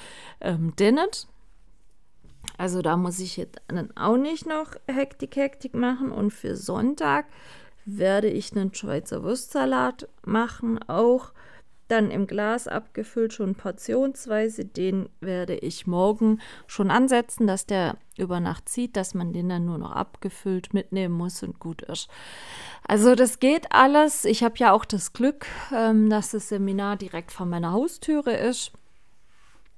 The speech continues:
Äh, sprich, morgen soll der Elvis mal wieder ein bisschen bewegt werden, aber wenn ich für mich körperlich einfach spüre, es geht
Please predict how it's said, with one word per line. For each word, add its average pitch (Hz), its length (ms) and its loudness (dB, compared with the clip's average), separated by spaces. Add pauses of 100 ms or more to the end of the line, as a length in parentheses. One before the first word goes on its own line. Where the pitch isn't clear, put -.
(400)
Äh, 185 260 2
sprich, - 420 -6
morgen 190 320 2
soll 175 200 -2
der - 120 -2
Elvis 254 320 0
mal 247 160 0
wieder 226 160 -2
ein 214 60 -6
bisschen 220 280 -6
bewegt 196 400 -4
werden, 196 300 0
aber 180 240 0 (400)
wenn 190 140 2
ich 190 120 0
für 175 160 -2
mich 180 220 -2
körperlich 233 520 0
einfach 196 340 -6
spüre, 214 440 -6
es - 240 -10
geht 208 360 -2